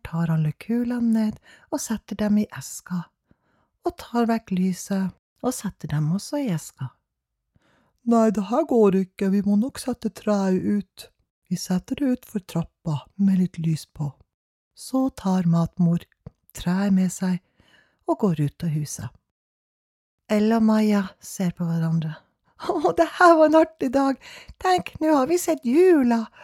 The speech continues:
og vi har fått lekt med jula! Ja, nå er jula forn igjen. «Åh,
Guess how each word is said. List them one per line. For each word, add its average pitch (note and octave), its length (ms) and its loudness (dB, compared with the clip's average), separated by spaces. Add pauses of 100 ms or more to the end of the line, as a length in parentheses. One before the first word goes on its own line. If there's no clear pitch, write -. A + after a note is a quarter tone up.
(300)
og G4+ 80 2
vi E4 140 6
har C4+ 100 0
fått C#4 160 -4
lekt D#4+ 480 0
med C#4+ 240 2
jula! B3+ 540 4 (560)
Ja, F4 400 6 (760)
nå G4+ 140 8 (240)
er F#4+ 100 6
jula D#4+ 480 6
forn B3+ 400 2
igjen. A3 380 6 (840)
«Åh, G4 400 4